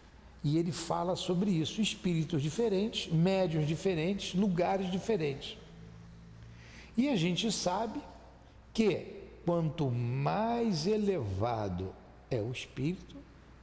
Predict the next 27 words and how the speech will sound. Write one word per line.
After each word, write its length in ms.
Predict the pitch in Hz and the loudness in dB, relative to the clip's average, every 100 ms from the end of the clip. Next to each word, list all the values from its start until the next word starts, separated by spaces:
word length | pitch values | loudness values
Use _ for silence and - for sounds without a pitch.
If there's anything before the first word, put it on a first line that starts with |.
| - - - - - | -20 -20 -20 -10 -4
mais 340 | 196 226 190 | -2 0 0
leve 680 | 185 156 143 151 135 160 170 - - - - | 2 2 2 0 -2 -4 -4 -10 -20 -20 -10
é 80 | - | -6
o 60 | 147 | -4
seu 220 | - 208 | -2 -2
corpo. 460 | - 147 - - - - - | -2 -4 -4 -10 -20 -20 -8
Até 260 | 254 254 277 | -6 -2 0
um 160 | 262 | 2
dia 200 | 151 185 | 2 0
que 120 | 233 247 | -2 -2
não 140 | 233 | 0
vai 140 | 214 | -2
precisar 420 | 226 214 160 202 220 | -2 -6 -4 -2 0
mais 300 | 208 220 190 | 0 0 0
usar 460 | 220 135 170 190 - - - - - | -2 -2 -2 -4 -8 -18 -20 -14 -4
o 80 | 202 | -4
corpo 380 | - 185 - | -2 -2 -2
físico, 540 | 202 - 143 117 113 120 | -6 -4 -4 -4 -8 -4
certo? 440 | - 220 - - - - - - - - - - - - - | -2 -2 -4 -14 -18 -20 -20 -20 -20 -14 -4 0 0 0 0
Então, 380 | 277 214 311 320 - - - - - - - - - - - - - | 0 2 0 -2 -4 -14 -16 -16 -16 -18 -20 -20 -20 -20 -20 -20 -2
imagina 640 | 277 311 277 202 277 330 269 | 0 2 2 2 2 2 2
Jesus 720 | 269 190 139 135 98 - - - - - - - - | 2 2 0 -2 -4 -6 -10 -18 -20 -20 -20 -20 -4
quando 240 | 202 185 | 0 2
ele 160 | 175 160 | 2 2
veio 300 | 127 147 135 | 0 0 0
à 60 | |
Terra. 440 | 120 113 101 90 | -2 -2 -2 -4